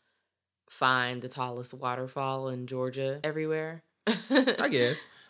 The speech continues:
Speaker 2: But, I mean, wi-, like, there's no winery down the street from us. So you kinda gotta go out to the country a little bit to find those things, too.
Speaker 1: Uh,
Speaker 2: I don't know. I
Speaker 1: yeah.
Speaker 2: guess the way I saw it, it was just like, we could do both. You know, I didn't think that it was a either or thing, and I think that's where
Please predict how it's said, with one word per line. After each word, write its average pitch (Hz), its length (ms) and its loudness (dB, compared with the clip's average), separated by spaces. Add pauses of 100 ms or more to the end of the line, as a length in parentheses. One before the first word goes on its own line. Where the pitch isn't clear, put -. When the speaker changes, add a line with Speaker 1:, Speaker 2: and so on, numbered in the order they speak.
Speaker 2:
But, 196 220 2
I 185 60 2
mean, 190 240 0
wi-, 135 280 0
like, 135 220 -2
there's 139 200 6
no 139 120 4
winery 117 400 4
down 110 180 0
the 95 60 -4
street 120 240 -6
from 98 160 -10
us. - 400 -8 (720)
So 117 240 0
you 117 140 2
kinda 151 240 2
gotta 135 200 2
go 117 180 2
out 120 180 2
to 117 80 -4
the 107 100 -2
country 113 320 -6
a 107 40 -4
little 110 200 -4
bit 107 200 -2
to - 100 -10
find 104 280 -4
those 98 180 -6
things, 95 320 -10
too. 104 280 -6 (260)
Speaker 1:
Uh, - 60 -12 (300)
Speaker 2:
I - 40 4
don't 220 80 6
know. 180 60 8
I 185 120 8
Speaker 1:
yeah. 175 80 6
Speaker 2:
guess 156 100 4
the 151 80 2
way 160 140 8
I 160 100 6
saw 139 320 4
it, 127 60 4
it 123 40 2
was 120 120 -2
just 117 180 -4
like, 117 320 -2
we 104 100 -4
could 104 160 -6
do 113 100 -2
both. 110 460 0 (280)
You 107 120 -8
know, 98 160 -4
I 104 160 4
didn't 110 160 0
think 107 180 -6
that 104 140 -2
it 107 60 -2
was 104 180 -2
a 101 120 -6
either 117 280 -2
or 110 280 0
thing, 98 400 -8
and 98 80 -8
I 98 60 -8
think 104 240 -8
that's 95 220 -6
where 92 420 -4